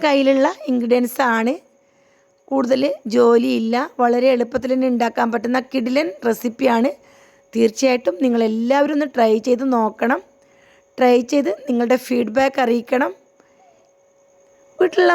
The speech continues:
മക്കൾക്ക് തന്നെ ഉണ്ടാക്കാൻ പറ്റുന്ന ഒരു സിമ്പിൾ റെസിപ്പി തന്നെയാണിത്. തീരെ ജോലിയില്ലാത്തൊരു റെസിപ്പിയാണ് ഈ ചിക്കൻ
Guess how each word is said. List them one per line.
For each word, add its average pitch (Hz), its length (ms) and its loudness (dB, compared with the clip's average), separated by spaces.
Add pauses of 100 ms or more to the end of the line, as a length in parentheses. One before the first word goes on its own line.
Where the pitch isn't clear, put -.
മക്കൾക്ക് 277 340 -2
തന്നെ 277 220 2
ഉണ്ടാക്കാൻ 247 340 0
പറ്റുന്ന 240 320 -2 (240)
ഒരു 269 180 -4
സിമ്പിൾ 262 260 0 (100)
റെസിപ്പി 233 320 -2
തന്നെയാണിത്. 240 540 2 (1000)
തീരെ 320 260 4 (140)
ജോലിയില്ലാത്തൊരു 269 760 2
റെസിപ്പിയാണ് 240 600 -2 (1040)
ഈ 294 40 0 (100)
ചിക്കൻ 220 260 -2